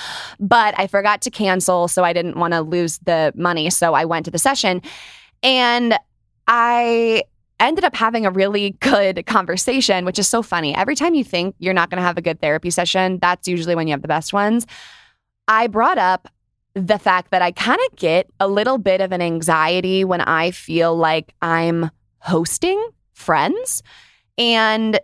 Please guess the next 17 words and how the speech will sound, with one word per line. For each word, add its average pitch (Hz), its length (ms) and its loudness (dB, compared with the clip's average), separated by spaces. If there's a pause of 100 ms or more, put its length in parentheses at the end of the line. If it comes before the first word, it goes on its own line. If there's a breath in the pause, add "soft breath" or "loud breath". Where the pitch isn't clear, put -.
(120)
this 247 280 -2
could 233 160 -2
be 233 340 0
if 196 200 -2
I'm 180 160 -2
hosting 196 540 -2
a 185 100 2
group 185 540 -2
of 208 100 -8
people 196 280 0
to 185 160 -4
my 165 180 0
house, 254 480 0
or 190 180 0
I'm 170 300 0
mixing 214 420 -2
friends, 190 600 0